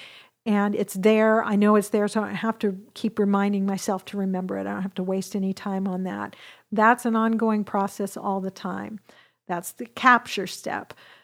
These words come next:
The second step is to process it, and this is separate from the capture test, uh, capture step. Uh, and this is, you, you set aside time each day or whenever to go through the things you've p-,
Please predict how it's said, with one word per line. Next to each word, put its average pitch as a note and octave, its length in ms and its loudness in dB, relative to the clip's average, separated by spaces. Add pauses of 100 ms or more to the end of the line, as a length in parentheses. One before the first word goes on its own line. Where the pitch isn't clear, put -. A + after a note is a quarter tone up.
(260)
The A#3+ 80 2
second C#4 360 2
step - 300 -2
is C4 180 0
to C#4+ 100 -2
process - 680 2
it, - 200 -8
and A#3 180 0
this A#3 200 4
is D#4+ 100 2
separate C#4 720 0
from G3+ 460 -2
the B3 80 -2
capture - 540 -4
test, - 540 -10 (120)
uh, G3+ 240 0 (520)
capture G3+ 540 -4
step. - 500 -6 (720)
Uh, - 240 -10 (160)
and A#3 420 0 (560)
this B3+ 320 2
is, C4 300 4
you, A3+ 400 -2
you G#3 140 0
set C4 280 2
aside B3+ 440 4
time A#3 360 0
each F#3+ 300 -6
day B3+ 380 4
or A3 100 2
whenever G#3 560 2 (400)
to A3 300 2
go A#3+ 260 10
through D4+ 300 2
the B3+ 100 4
things A3+ 380 2
you've G#3 240 -2
p-, - 60 -18